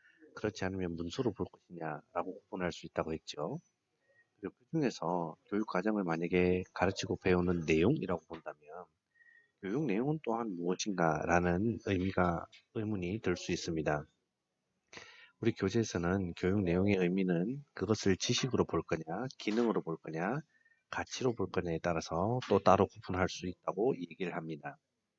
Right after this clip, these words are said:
교과의 경험에 들어가 보면 존 듀이는 교육 내용이란 학습자가 경험해 보는 것이다. 즉, 해보고 직접 겪어보고 하는 것이다. 그래서 교육 내용은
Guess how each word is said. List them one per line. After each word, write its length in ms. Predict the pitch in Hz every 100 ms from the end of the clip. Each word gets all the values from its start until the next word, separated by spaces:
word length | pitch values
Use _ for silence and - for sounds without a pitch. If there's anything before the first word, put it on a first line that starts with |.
| _ _ _ - - - - - - _
교과의 440 | - 101 - 151 147
경험에 360 | 117 113 101 98
들어가 280 | - 87
보면 540 | 90 87 82 87 90 80
존 280 | - 101 107
듀이는 680 | 113 101 82 82 107 151 165 _ _ _ _ _ _
교육 280 | - 90 104
내용이란 720 | 82 90 95 87 90 85 78 -
학습자가 520 | - - 135 101 87
경험해 480 | - 113 123 107 90
보는 220 | 87 87
것이다. 560 | 85 - - 78 151 - _ _ _ -
즉, 260 | 90 117 - - - - -
해보고 560 | 117 143 - 87 113 143 -
직접 360 | - - 117 -
겪어보고 800 | - 127 - 90 - 80 104 143 _ _ _
하는 280 | - 110 110
것이다. 600 | 101 - - 76 - - - - - -
그래서 540 | - 104 92 87 117 131
교육 220 | 92 90 101
내용은 420 | 82 85 90